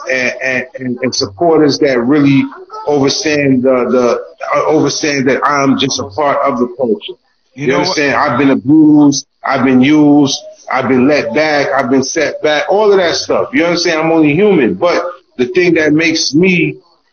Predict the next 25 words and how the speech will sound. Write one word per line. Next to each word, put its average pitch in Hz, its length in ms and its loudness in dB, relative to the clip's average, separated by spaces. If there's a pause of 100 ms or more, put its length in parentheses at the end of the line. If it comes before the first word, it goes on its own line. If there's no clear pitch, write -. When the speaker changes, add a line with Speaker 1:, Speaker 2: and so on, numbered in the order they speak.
(340)
Speaker 1:
different 185 580 0
from 139 540 0
the 131 80 -2
people 156 460 0
that, 151 220 0 (680)
that 143 400 -2
don't 160 280 0
keep - 240 -4
on 135 220 0
going 175 320 2
is 127 140 0
that 135 140 2
I'm 127 180 0
gonna 156 260 0
keep - 240 -8
on 113 220 0
going. 101 320 -2 (260)
Speaker 2:
Yeah. 143 200 -6
Speaker 1:
I 143 80 0
don't 147 340 0
let, 165 280 0
I, 135 120 0 (380)
I 151 120 2
don't, 151 260 0
I 135 140 -2